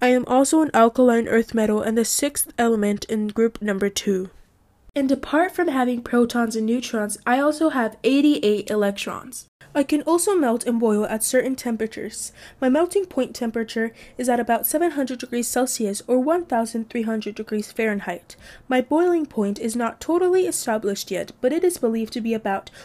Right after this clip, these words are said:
one thousand one hundred to one thousand seven hundred degrees Celsius or two thousand to three thousand one hundred degrees Fahrenheit. Also, fun fact about me, I can also glow in the dark.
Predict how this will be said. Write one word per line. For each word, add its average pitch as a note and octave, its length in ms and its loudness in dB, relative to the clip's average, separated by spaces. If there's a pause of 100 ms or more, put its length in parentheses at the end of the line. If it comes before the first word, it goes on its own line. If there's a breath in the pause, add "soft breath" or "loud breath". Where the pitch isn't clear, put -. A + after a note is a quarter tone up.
(120 loud breath)
one D#4+ 200 -2
thousand A#3 440 -2
one C4+ 120 -4
hundred A3 440 -4
to A#3 160 -4
one B3+ 240 -4
thousand A3+ 380 -4
seven A#3+ 260 -2
hundred G3+ 300 -4
degrees G#3 320 -2
Celsius G#3 560 -4 (320 loud breath)
or B3+ 100 2
two E4 220 4
thousand G#3+ 540 0
to - 120 -6 (100)
three C#4 140 -4
thousand A3 420 -2
one A3+ 120 -2
hundred G3+ 320 -4
degrees G3+ 480 -6 (160)
Fahrenheit. F3+ 640 -6 (1200 soft breath)
Also, B3 480 2 (320 soft breath)
fun D4+ 160 4
fact C#4 300 0
about G3+ 240 -2
me, G3+ 180 -8 (300 soft breath)
I C4 60 0
can C#4 140 0
also F4 260 4
glow A#3+ 200 6
in B3 80 4
the A#3 60 0
dark. - 440 -2